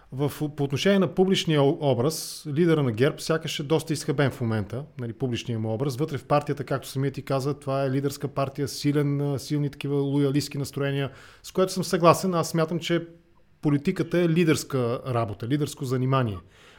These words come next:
Нали, политика трябва да може да увлича след себе си и избиратели, и последователи в, а, партиен смисъл.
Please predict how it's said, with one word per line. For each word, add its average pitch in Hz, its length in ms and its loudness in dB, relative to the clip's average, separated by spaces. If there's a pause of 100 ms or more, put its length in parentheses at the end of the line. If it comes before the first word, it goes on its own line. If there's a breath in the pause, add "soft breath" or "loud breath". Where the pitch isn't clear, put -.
Нали, 127 140 -4
политика 139 460 -2
трябва 165 180 4
да 151 80 2
може 151 200 4
да 151 80 0
увлича 143 300 2
след 131 200 -6
себе 143 240 0
си 127 360 -2 (300)
и 147 500 0
избиратели, 160 680 0
и 175 180 -2
последователи 147 640 0
в, 160 240 -4
а, 160 160 -4
партиен 147 320 0
смисъл. 110 340 -6